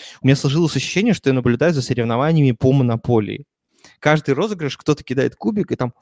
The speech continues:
флаг, не флаг, нарушение, не нарушение. И вот это говнище, просто не, инконсистент судейство, оно меня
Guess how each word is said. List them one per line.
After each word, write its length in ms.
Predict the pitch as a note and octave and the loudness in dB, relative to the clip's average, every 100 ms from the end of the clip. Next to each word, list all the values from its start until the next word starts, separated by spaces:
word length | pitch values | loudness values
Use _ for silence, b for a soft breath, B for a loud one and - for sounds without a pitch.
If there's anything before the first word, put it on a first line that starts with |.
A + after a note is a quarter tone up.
| _ | _
флаг, 420 | - D#3 G#2+ - _ _ | -2 0 0 -4 _ _
не 120 | C3 | -2
флаг, 460 | D#3 E3 C#3 A2 - | -2 -4 -4 -6 -6
нарушение, 540 | C3 D3+ - C#3+ A2+ - | -2 0 2 2 2 -2
не 160 | B2+ | 2
нарушение. 520 | C#3+ D#3+ - D3 A2+ B B B - | 4 2 -2 -4 -4 B B B -8
И 40 | |
вот 140 | C3 F3+ | -4 -4
это 180 | D#3+ C3 _ | -4 -8 _
говнище, 580 | B2+ B2+ C#3 B3 - - b b _ | -4 -4 -4 -6 -6 -8 b b _
просто 280 | - B2+ - | -6 -4 -8
не, 140 | A#2+ - - | -8 -8 -4
инконсистент 640 | C3 C3+ C3+ D#3+ - A#2 | -2 -2 -4 -6 -8 -10
судейство, 500 | - B2 G3 - A#2+ | -8 -4 -4 -6 -8
оно 160 | A#2 A#2 | -6 -4
меня 300 | A#2+ A#2+ | -2 0